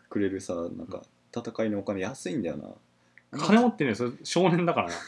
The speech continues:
Speaker 2: あれ、そもそも少年から金巻き上げてる時点でだいぶやべえと思うけど。
Speaker 1: <laughs> そういうやつだよね。
Speaker 2: そう。
Speaker 1: いや、でもそうね。あ、でも他にね、その肌の色のト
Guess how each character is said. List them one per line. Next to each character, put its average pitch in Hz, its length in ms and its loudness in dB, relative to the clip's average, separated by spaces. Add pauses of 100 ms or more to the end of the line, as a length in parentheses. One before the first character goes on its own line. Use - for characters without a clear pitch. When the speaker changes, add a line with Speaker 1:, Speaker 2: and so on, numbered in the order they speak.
(360)
Speaker 2:
あ 170 40 10
れ、 220 120 12
そ 277 120 4
も 302 80 6
そ 202 100 4
も 123 60 4
少 208 220 6
年 233 160 8
か 233 80 6
ら 220 80 8
金 214 220 6
巻 196 220 6
き 208 40 8
上 214 80 10
げ 208 60 4
て 156 80 4
る 110 60 2
時 107 80 -4
点 104 100 0
で 90 40 -8
だ 113 140 6
い 139 40 8
ぶ 143 60 8
や 135 120 8
べ 147 100 8
え 143 40 2
と - 60 -4
思 247 120 4
う - 20 -16
け 349 100 8 (3500)
ど。 120 80 -2
Speaker 1:
<laughs> - 0 -
そ 120 200 -2
う 113 60 4
い 113 80 4
う 113 40 6
や 120 60 2
つ 113 120 -8
だ 76 60 -2
よ 76 60 -2
ね。 104 60 -4 (400)
Speaker 2:
そ 95 140 -4
う。 82 60 -10
Speaker 1:
い - 40 -14 (2000)
や、 104 160 -2
で 87 80 -2
も 82 140 -6
そ 104 200 -2
う 65 60 -6
ね。 - 80 -18 (220)
あ、 117 160 -6
で 110 80 -6
も - 120 -8 (160)
他 160 240 -6
に 151 140 -2
ね、 139 260 -2 (1200)
そ - 120 -8
の 101 220 -2 (120)
肌 147 280 -4
の 90 100 -4
色 92 200 -2
の 98 120 -2
ト 120 140 -4